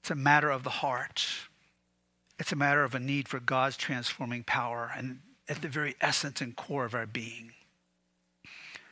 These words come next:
The final thing we see here is that you lived according to carnal desires.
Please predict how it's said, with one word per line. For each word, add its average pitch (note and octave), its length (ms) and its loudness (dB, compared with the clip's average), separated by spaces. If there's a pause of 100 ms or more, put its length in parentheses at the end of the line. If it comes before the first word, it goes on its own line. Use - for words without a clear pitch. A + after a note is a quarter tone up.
(380)
The - 60 -8
final D3+ 280 8
thing C#3+ 180 2
we C3+ 80 0
see D#3+ 160 -2
here C#3+ 120 0
is C#3 60 0
that D#3 160 -2
you D#3+ 160 -4
lived E3 460 4
according D3+ 500 -2
to D#3 160 -4
carnal E3+ 560 4
desires. - 960 -4